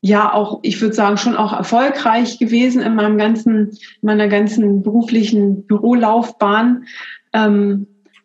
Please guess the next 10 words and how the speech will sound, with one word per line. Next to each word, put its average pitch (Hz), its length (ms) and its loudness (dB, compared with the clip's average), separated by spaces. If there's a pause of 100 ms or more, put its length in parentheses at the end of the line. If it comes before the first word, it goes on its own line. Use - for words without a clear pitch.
(120)
und 214 80 2
jetzt 214 160 0
habe 214 160 2
ich 208 160 0
aber 208 280 0
wirklich 202 280 0
in 202 140 0
den 196 180 2
letzten 208 760 0 (1040)
Jahren 208 760 2